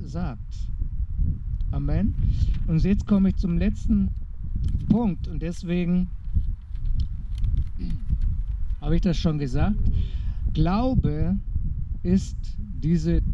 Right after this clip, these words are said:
Tür, durch die wir ein- und ausgehen. Glaube ist die Tür in die Realität, die Gott vorbereitet hat, in die Realität, die da ist, die uns umgibt.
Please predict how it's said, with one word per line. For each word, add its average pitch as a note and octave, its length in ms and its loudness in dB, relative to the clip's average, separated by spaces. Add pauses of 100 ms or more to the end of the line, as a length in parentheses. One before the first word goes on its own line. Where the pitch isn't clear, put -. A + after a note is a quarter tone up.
(140)
Tür, D3 440 0 (840)
durch - 220 0
die D#3+ 200 0
wir D3+ 220 -2
ein- F3+ 540 2 (360)
und C#3+ 200 -2
ausgehen. C#3+ 680 0 (1400)
Glaube F3 720 2
ist E3+ 220 0
die - 540 2 (140)
Tür E3 500 -2 (400)
in E3 160 0
die E3+ 120 -4
Realität, D#3+ 1080 0 (1000)
die D#3 120 -4
Gott E3 260 -2
vorbereitet D#3+ 800 0
hat, D3 160 0 (100)
in - 160 -4
die D3 100 -2
Realität, D#3 1000 -2 (720)
die D#3+ 140 2
da G3+ 280 2
ist, A3 340 0
die - 180 4
uns F#3+ 360 0
umgibt. - 720 0